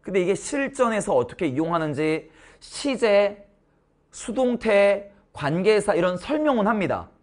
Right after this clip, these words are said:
근데 실전에서 이게 어떤 식으로 해석하는지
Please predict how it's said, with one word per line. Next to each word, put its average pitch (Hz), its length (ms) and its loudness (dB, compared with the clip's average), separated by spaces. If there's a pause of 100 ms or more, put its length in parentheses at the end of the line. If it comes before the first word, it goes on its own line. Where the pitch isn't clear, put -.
(260)
근데 185 460 0 (260)
실전에서 269 840 2
이게 151 280 2
어떤 202 400 0
식으로 185 180 0
해석하는지 156 1000 -2